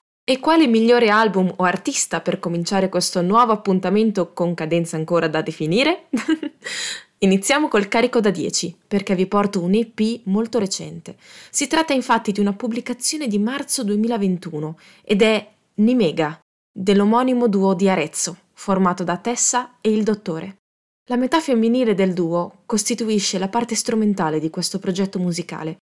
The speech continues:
prodotto dall'etichetta mister Blue Records, ed è anche la mente dietro ai riff di chitarra elettrica, mentre l'altro cinquanta per cento è rappresentato dalla voce maschile,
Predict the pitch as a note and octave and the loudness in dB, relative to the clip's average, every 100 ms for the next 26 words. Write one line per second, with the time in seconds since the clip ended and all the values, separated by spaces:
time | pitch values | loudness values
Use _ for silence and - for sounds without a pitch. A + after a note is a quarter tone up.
0 | _ - G3+ G#3 A3+ G3+ F#3 F#3 - G#3 | _ -4 0 0 0 0 0 0 -2 -4
1 | G#3 G#3+ G3 G#3+ G#3+ A#3+ G3+ F#3+ F3+ E3+ | -2 0 2 2 2 0 0 0 0 -2
2 | D#3+ F3 - - - _ - B3+ C#4+ C4 | -6 -10 -12 -10 -10 _ -6 -2 0 0
3 | A#3+ A3+ A#3 G#3+ F3+ G#3 G3+ F3+ G3+ F#3 | 0 0 2 0 0 -2 0 -2 -2 -2
4 | F#3+ G#3+ G#3+ G#3 G3 F#3 E3+ E3 D#3+ D#3 | 0 0 -2 -6 -4 -4 -4 -4 -4 -8
5 | - D#3+ F#3+ _ _ - G#3 G#3 A3+ A#3+ | -12 -12 -14 _ _ -4 2 2 2 0
6 | D#4 C#4 - F#3 F#3 F#3 E3+ F3 - E3+ | 0 -4 -2 -2 -2 -4 -4 -2 -4 -4
7 | E3+ E3+ G3 - G#3 G#3 G#3+ G3+ G#3+ A#3+ | -6 -6 -10 -4 -2 0 0 0 0 -2
8 | B3 G3+ F3+ G#3 B3 A3 G#3 - F3 E3+ | -2 0 0 -2 -2 -2 -2 -4 -6 -8